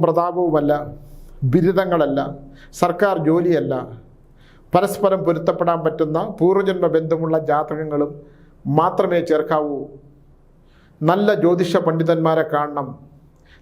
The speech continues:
നല്ലതെന്ന് പറഞ്ഞാൽ എനിക്കറിഞ്ഞൂടാ, എനിക്കറിയാവുന്നവരെയൊക്കെ ഞാൻ, ഞാനൊരു മൂന്നാല് പേരെങ്കിലും കാണിക്കും, ഞാനും നോക്കും. എനിക്കൊന്നും അറിഞ്ഞൂടാ, എന്നാലും ഞാൻ ചിലതൊക്കെ ഇങ്ങനെ തട്ടിക്കൂട്ടിയൊക്കെ പറയും. അപ്പൊ അതുകൊണ്ട്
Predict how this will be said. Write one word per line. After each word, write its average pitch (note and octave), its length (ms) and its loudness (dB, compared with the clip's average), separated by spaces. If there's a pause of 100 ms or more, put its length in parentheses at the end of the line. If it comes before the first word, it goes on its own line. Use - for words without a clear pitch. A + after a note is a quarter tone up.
നല്ലതെന്ന് E3 380 2
പറഞ്ഞാൽ D#3+ 280 2
എനിക്കറിഞ്ഞൂടാ, D#3+ 440 0 (140)
എനിക്കറിയാവുന്നവരെയൊക്കെ E3 880 0
ഞാൻ, D#3+ 100 -2 (220)
ഞാനൊരു F3 260 0
മൂന്നാല് F#3 340 0
പേരെങ്കിലും E3+ 380 -2
കാണിക്കും, E3 360 0
ഞാനും D#3+ 240 -2
നോക്കും. D3+ 220 -2 (120)
എനിക്കൊന്നും F3+ 380 2
അറിഞ്ഞൂടാ, G3 320 0 (160)
എന്നാലും F3+ 340 0
ഞാൻ F3+ 140 -2
ചിലതൊക്കെ F3 340 0
ഇങ്ങനെ E3+ 160 -2 (100)
തട്ടിക്കൂട്ടിയൊക്കെ E3 560 -2
പറയും. C#3 200 -2 (2000)
അപ്പൊ D#3 180 0
അതുകൊണ്ട് E3 320 2